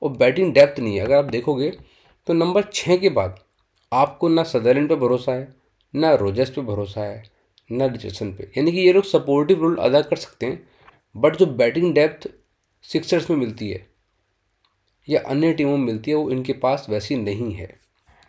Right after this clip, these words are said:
जबकि आपने इतने सारे ओपनर खिलाए हैं, बॉलिंग लाइनअप इनकी खतरनाक है भाई साहब। अगर आपको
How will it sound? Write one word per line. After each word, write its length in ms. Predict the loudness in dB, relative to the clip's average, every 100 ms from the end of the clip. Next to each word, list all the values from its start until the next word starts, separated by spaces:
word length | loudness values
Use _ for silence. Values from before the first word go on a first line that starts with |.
| _ -20 -20 -20 _ _ _ _ _ _ _ _ -20 -20 -20 -10
जबकि 260 | -10 2
आपने 260 | 4 4 0
इतने 260 | -6 -8 0
सारे 160 | 2
ओपनर 260 | 2 2 -2
खिलाए 280 | 0 0 0
हैं, 260 | -6 -16 _ _ _ _ _ _ _ _ _ _ _
बॉलिंग 360 | 2 4 6 4
लाइनअप 340 | 2 0 -2
इनकी 240 | -4 -6 -8
खतरनाक 520 | -8 -6 -2 0 2
है 60 |
भाई 160 | 2 0
साहब। 380 | 0 0 -2 _ _ _ _ _
अगर 180 | 2 4
आपको 580 | 4 0 -2 -2 -2